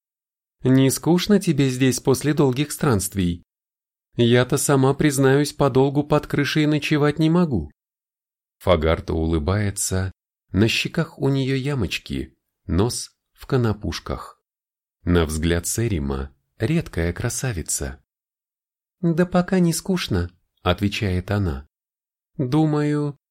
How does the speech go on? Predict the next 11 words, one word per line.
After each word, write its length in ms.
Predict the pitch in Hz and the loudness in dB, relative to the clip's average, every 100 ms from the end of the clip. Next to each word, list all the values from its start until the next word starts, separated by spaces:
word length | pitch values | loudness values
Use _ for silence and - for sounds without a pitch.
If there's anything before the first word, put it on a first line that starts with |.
| _ | _
еще 460 | 135 151 143 - 143 | 0 2 2 0 0
год-другой 640 | 135 147 139 156 131 151 | 0 0 2 2 2 0
поживу 460 | 156 147 131 139 147 | 0 0 0 0 -2
здесь 280 | 135 151 - | -2 -4 -2
точно, 560 | 175 165 - 104 92 - _ _ _ | -4 -4 -2 -2 -2 -8 _ _ _
как 220 | - 156 | -4 -2
раз 200 | 180 175 | 0 0
книгу 360 | - 185 180 117 | 0 0 2 2
допишу. 720 | 101 101 107 - 107 104 - _ _ _ _ _ _ - | 2 2 0 2 0 -2 -6 _ _ _ _ _ _ -2
Знаешь, 460 | 120 131 190 214 | 0 2 2 2
какую? 600 | - 143 - 104 98 101 | -2 -4 2 2 2 -2